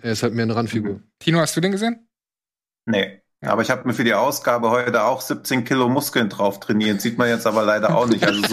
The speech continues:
Speaker 3: so
Speaker 2: <laughs>
Speaker 3: sinnvoll ist das mit den Tattoos dann halt auch. Also das, also zumal man doch auch bei so einem Film weiß, okay, es ist gar nicht, es wird nicht ein Meilenstein der Filmgeschichte werden. Also das verstehe ich dann halt immer nicht, wozu dieses,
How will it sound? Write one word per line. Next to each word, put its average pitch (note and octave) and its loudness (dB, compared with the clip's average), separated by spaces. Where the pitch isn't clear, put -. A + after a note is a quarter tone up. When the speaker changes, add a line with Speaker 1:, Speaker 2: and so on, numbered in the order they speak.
Speaker 3:
so B2+ 2
Speaker 2:
<laughs> - -
Speaker 3:
sinnvoll C3+ 0
ist B2 -2
das B2+ 0
mit B2 2
den A#2 2
Tattoos C3 0
dann B2+ 0
halt A#2+ 0
auch. B2 0
Also G#2+ 0
das, - -2
also B2 0
zumal B2 2
man D#3 0
doch D3 2
auch C3 2
bei B2+ 2
so C3 0
einem D3 -2
Film C3 0
weiß, C#3+ 2
okay, E3 0
es D#3+ -2
ist - -2
gar C#3+ 2
nicht, D3 -4
es - 0
wird D#3 0
nicht D#3+ 0
ein C3 4
Meilenstein D3+ 2
der B2+ 0
Filmgeschichte F3+ -4
werden. G#2 2
Also G#2+ 2
das B2+ 2
verstehe C#3+ -2
ich C#3 -4
dann A#2+ 2
halt A2+ 0
immer A#2+ 2
nicht, A#2+ 0
wozu A#2+ 0
dieses, A2+ 0